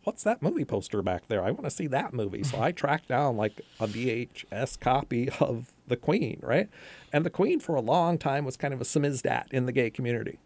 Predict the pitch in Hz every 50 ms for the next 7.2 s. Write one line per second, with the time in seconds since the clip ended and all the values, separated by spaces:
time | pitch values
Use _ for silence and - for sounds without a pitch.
0 | _ - - 135 127 120 131 131 120 127 120 - - 151 135 135 139 123 110 113
1 | - - 131 123 123 120 - - 131 120 131 127 120 120 120 123 117 110 117 131
2 | 131 127 117 - - - - 123 135 113 - 113 135 117 107 101 101 104 120 165
3 | 139 104 107 - - - 156 135 120 110 - - - - - - - 113 113 131
4 | 170 180 175 - 123 107 104 - - 107 101 101 117 170 - 117 - - - -
5 | - - - - - - - - 143 135 135 135 131 131 - - - - 120 -
6 | - 127 127 131 - 131 131 131 139 139 170 143 - - 123 123 - - 107 113
7 | 139 151 -